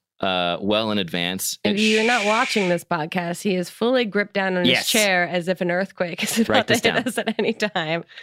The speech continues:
Speaker 1: Uh, uh, the hotels are super cheap if it's during the week. It's, like, thirty or forty bucks a night or something.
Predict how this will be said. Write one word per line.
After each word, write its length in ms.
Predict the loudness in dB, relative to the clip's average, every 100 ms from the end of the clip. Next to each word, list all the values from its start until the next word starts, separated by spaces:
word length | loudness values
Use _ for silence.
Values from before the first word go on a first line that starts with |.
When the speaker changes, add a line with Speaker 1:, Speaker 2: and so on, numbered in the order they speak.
| -10
Speaker 1:
Uh, 580 | -4 0 2 4 2 0 -6 -4
uh, 360 | 0 0 -2 -2
the 580 | 0 2 2 2 -2 -2
hotels 340 | -2 0 0
are 80 | -2
super 300 | 0 0 0
cheap 320 | 0 -2 -2 -4
if 100 | -4
it's 140 | -2
during 280 | -2 0 2
the 80 | 2
week. 200 | 0 -2
It's, 100 | -4
like, 200 | -4 -4
thirty 220 | -2 0
or 60 | 0
forty 240 | -2 -4
bucks 260 | -2 -4 -2
a 40 |
night 240 | -2 -2 -2
or 40 |
something. 380 | -4 -4 -4 -6